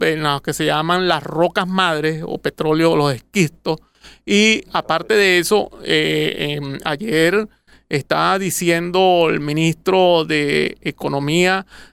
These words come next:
de Francia que estaban a punto de mostrar a Francia una tecnología que no causa problemas ecológicos. Se pueden imaginar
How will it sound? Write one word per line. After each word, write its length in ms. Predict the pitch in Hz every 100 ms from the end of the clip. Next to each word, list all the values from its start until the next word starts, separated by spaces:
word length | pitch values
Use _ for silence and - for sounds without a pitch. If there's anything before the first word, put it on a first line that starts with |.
| _
de 720 | 147 151 151 147 143 143 143 -
Francia 640 | 190 196 175 - 196 196 _ _ _
que 360 | - 165 160 - 160
estaban 640 | 147 - 170 180 190 190 -
a 180 | - 160
punto 720 | _ 240 254 240 - 233 220
de 520 | 180 165 180 196 202 - _ _ _ _ _ _ _ -
mostrar 920 | 165 175 143 - 196 202 214 220 - _ _ _ _ _ _ _ _ _ -
a 140 | 165
Francia 680 | 143 185 220 233 214 247 233 _
una 300 | 190 185 196
tecnología 1040 | _ 226 226 220 214 208 180 175 185 190
que 160 | 196 170
no 140 | 165
causa 380 | - 170 165 190
problemas 400 | - 151 151 160
ecológicos. 480 | 156 - 131 127 147
Se 80 | 170
pueden 280 | 165 185
imaginar 680 | 220 202 156 147 143 143 170